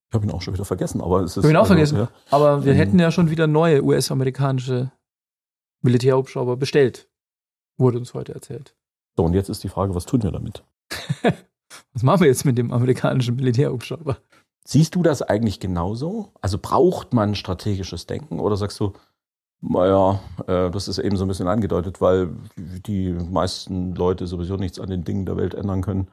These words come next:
Speaker 1: Äh, äh, muss man sich ohnehin in sein Schicksal fügen? Das ist ja eher so eine defensive Position. Äh, und muss abwarten, was kommt und muss dann mit dem umgehen, was kommt.
Speaker 2: Naja,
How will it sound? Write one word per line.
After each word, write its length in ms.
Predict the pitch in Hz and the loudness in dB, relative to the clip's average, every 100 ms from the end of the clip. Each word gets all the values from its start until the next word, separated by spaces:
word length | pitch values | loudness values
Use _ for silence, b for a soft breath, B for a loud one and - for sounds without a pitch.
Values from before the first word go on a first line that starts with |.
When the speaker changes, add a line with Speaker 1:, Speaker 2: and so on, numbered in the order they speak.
| b _ _ _ _ _ _ _ _ _ - | b _ _ _ _ _ _ _ _ _ -2
Speaker 1:
Äh, 40 | 90 | 0
äh, 400 | 92 90 90 90 - - - - 82 - - - 80 104 - | 2 0 0 -2 -6 -10 -8 -4 -4 -6 -8 -4 -4 -4 -4
muss 300 | 107 117 123 | 0 2 2
man 100 | 101 | 0
sich 160 | 101 - | 0 0
ohnehin 340 | 113 101 143 | 2 4 4
in 120 | 160 | 4
sein 200 | 113 101 | 2 0
Schicksal 640 | 101 170 - 156 147 165 - | 0 -2 0 2 2 2 -2
fügen? 460 | - 160 170 202 226 | 0 0 2 -2 -4
Das 160 | 107 107 | -10 -8
ist 100 | 113 | -6
ja 160 | 110 | -4
eher 240 | 98 117 113 | -4 -4 -2
so 80 | 107 | -2
eine 160 | 104 | -4
defensive 680 | 90 117 - 151 127 143 143 | -4 -4 -2 -4 -4 -4 -4
Position. 680 | 143 131 143 - 147 165 170 _ _ _ _ _ _ _ _ - | -4 -4 -6 -2 -2 -2 -6 _ _ _ _ _ _ _ _ -16
Äh, 100 | - 104 | -2 2
und 800 | 101 101 95 101 104 101 98 - - - - | 4 4 2 2 2 0 0 -6 -16 -8 0
muss 200 | 101 104 | 2 4
abwarten, 420 | 113 113 117 120 | 2 2 2 2
was 160 | 104 - | 2 2
kommt 500 | 135 131 - - - | 0 0 -6 -16 -18
und 240 | - 95 98 | -4 0 0
muss 160 | 98 | 0
dann 140 | - 101 | 0 0
mit 140 | 98 | 0
dem 140 | 104 113 | 2 4
umgehen, 340 | 180 127 90 | 6 6 4
was 180 | 76 - | -2 -4
kommt. 300 | - 78 - | -6 -6 -2
Speaker 2:
Naja, 340 | 147 190 214 | 2 4 4